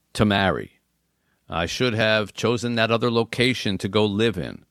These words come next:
I hate the snow. Why did I end up here?" Et cetera, et cetera. All right. Recognize you don't know what that fork in the road might have brought you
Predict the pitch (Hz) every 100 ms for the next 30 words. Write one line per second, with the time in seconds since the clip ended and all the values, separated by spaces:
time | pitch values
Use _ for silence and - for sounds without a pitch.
0 | _ 82 85 110 131 - 110 - 104 95
1 | 78 76 110 120 110 110 107 107 107 101
2 | 98 104 87 78 - - 82 - - -
3 | - - _ - - _ - _ _ _
4 | _ _ _ _ 117 170 - 135 85 62
5 | - - - _ _ _ _ _ _ _
6 | 131 170 110 - 185 220 - - 123 160
7 | 156 73 60 - _ _ _ _ _ _
8 | _ _ 120 160 - 95 92 135 190 214
9 | - - _ _ _ _ _ _ _ _
10 | _ _ - _ 170 151 131 - 113 107
11 | 98 92 92 95 - _ - 117 170 226
12 | 185 185 117 117 147 151 - 87 80